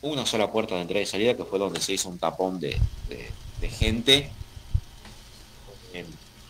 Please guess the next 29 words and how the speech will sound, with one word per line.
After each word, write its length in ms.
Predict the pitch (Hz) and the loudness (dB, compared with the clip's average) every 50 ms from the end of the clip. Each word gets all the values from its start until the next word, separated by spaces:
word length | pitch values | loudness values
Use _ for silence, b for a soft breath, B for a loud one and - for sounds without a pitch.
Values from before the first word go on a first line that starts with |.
| - - - - - - - - | -20 -20 -20 -20 -20 -20 -2 2
vos 140 | 147 175 175 | 2 4 4
mirabas 320 | 160 160 165 160 160 147 | 6 8 8 8 6 6
para 180 | - 143 127 131 | 2 2 2 2
arriba, 420 | 127 147 170 165 156 156 160 160 - - - - - - - - - - - - - - - - - | 4 4 4 6 6 4 2 0 -6 -12 -16 -18 -20 -18 -18 -16 -16 -16 -12 -10 -10 -10 -10 -10 -2
Cromañón 440 | - 127 120 113 117 117 127 147 151 | 2 2 4 4 4 4 4 4 4
es 100 | 139 127 | 4 2
un, 120 | 113 113 107 | 2 -4 -8
tenía 760 | 110 - 113 113 127 143 143 135 127 123 120 110 107 110 113 117 | -4 -4 -2 0 2 4 4 4 6 4 4 4 4 2 2 2
unos 280 | 131 135 135 120 - - | 0 0 0 0 0 2
seis 160 | 165 165 151 | 2 2 4
metros 380 | 147 165 165 165 151 127 117 110 | 6 4 4 6 6 4 2 4
hasta 120 | 107 117 | 4 2
el 100 | 117 120 | 2 4
techo, 360 | - 170 - - - 156 180 - - - - - | 4 4 4 4 0 -2 -4 -4 -14 -20 -20 -8
seis 280 | - - - 131 139 131 | -4 4 4 6 6 6
o 60 | 107 | 4
siete 260 | 107 - 123 117 113 | 4 2 2 0 0
metros 280 | 113 131 127 - - 110 | 0 0 0 0 0 -2
hasta 140 | 110 110 117 | 0 0 0
el 80 | 117 | 0
techo. 300 | - 135 135 135 160 165 - - - - - - - - - - - - - - | 0 0 -2 -2 -4 -6 -8 -12 -18 -20 -20 -20 -20 -20 -20 -14 -6 -6 -6 2
Vos 160 | - 143 143 139 | 4 4 6 6
veías 280 | 147 156 160 147 143 - - | 6 4 4 4 2 0 2
todo 260 | - 214 214 196 185 | 4 6 6 6 4
negro, 280 | 180 170 135 113 107 110 | 4 4 4 4 2 2
el 120 | 110 110 | 2 0
techo 240 | 143 143 135 127 123 | -2 -2 -2 -2 0
todo 200 | - 160 165 160 | 4 4 4 4
negro, 380 | 151 156 156 156 165 196 - | 4 2 2 2 2 0 -2